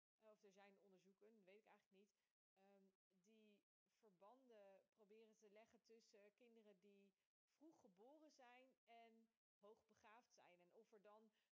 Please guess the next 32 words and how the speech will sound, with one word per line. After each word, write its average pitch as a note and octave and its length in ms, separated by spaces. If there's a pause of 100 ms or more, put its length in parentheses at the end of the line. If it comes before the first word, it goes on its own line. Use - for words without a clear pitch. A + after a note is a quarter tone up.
door G#3 180
een F#3+ 160
vroeggeboorte, G#3 1040 (520)
eh, G3 140
bepaalde, G3 840
eh, - 1160
verbindingen G#3+ 680
tussen A3 240
de F#3+ 140
hersenen F#3+ 440
of - 140
in G#3 140
de G3 80
hersenen F3+ 560 (600)
anders A3 340
gevormd G3+ 440
zijn F3+ 180
of F3+ 160
sneller A3 240
gevormd G3 300
zijn F#3+ 100
of - 80
sterker A3+ 300
gevormd G3 220
zijn. - 500
Ik D#4 60
denk D#4+ 180
dus C4 80
dat C4+ 140
het B3 120
andersom A3+ 480
is, G#3 220